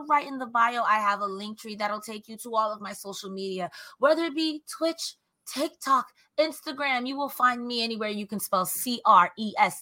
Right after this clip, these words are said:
T A S T A R R. Joel, where can the people find you?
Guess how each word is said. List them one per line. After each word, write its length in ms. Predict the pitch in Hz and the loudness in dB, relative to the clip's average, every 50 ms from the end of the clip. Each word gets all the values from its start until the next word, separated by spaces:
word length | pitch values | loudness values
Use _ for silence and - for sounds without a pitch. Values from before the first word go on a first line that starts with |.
| - - | -12 -8
T 220 | - 285 269 - 262 | -8 -6 -6 -4 -4
A 140 | 262 240 233 226 _ - - | -4 -4 -4 -2 _ 8 8
S 80 | 381 - - - - - | 8 8 4 -4 -8 -6
T 160 | 269 226 - - | -6 -6 -4 -4
A 220 | 175 175 160 156 - - | -4 -4 -4 -6 -2 0
R 180 | 156 147 143 - - | 0 0 0 -2 -4
R. 260 | - 143 131 - 143 - _ _ _ _ _ _ | -4 -2 -4 -4 -8 -14 _ _ _ _ _ _
Joel, 460 | - 277 277 277 277 285 285 320 - _ _ _ _ | 0 4 4 6 6 4 2 0 -6 _ _ _ _
where 180 | - 302 349 349 | -2 -2 -2 -2
can 160 | 349 240 202 | -4 -6 -6
the 80 | 185 | -8
people 400 | 185 - - 226 226 214 - 151 | -10 -12 -14 -16 -14 -12 -12 -12
find 420 | - - 202 226 240 233 185 143 135 | -10 -4 -2 -2 -2 -2 -4 -6 -4
you? 220 | 135 185 262 208 | -2 -2 -2 -2